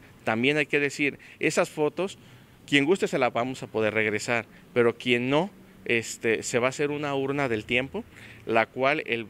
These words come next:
el día que se ponga la primera piedra de la restauración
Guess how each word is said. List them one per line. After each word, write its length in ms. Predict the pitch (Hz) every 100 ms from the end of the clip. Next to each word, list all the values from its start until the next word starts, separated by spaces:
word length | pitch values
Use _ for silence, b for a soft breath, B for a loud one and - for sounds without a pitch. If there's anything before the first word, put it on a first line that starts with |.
| 101
el 300 | - 87 101
día 200 | 123 156
que 100 | 165
se 120 | 147
ponga 260 | 143 147
la 120 | 147 123
primera 420 | 113 113 123 127
piedra 440 | - 123 120 113
de 100 | 98
la 160 | 98 95
restauración 880 | 95 95 - 98 95 90 120 131